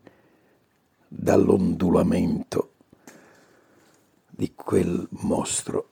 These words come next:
d'acciaio. E così,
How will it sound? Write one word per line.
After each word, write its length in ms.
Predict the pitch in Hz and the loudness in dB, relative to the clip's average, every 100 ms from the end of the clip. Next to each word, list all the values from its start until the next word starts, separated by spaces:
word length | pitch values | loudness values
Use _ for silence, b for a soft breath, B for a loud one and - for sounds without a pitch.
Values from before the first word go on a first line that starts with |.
| _ | _
d'acciaio. 840 | - - - - - - - - _ _ _ _ _ _ _ _ _ _ _ _ _ _ _ _ - _ - b b b b b b b b b b b _ | -6 -6 -6 -6 -4 -6 -8 -14 _ _ _ _ _ _ _ _ _ _ _ _ _ _ _ _ -20 _ -20 b b b b b b b b b b b _
E 220 | - 127 - | 2 2 6
così, 480 | 131 92 - - | 6 6 0 -6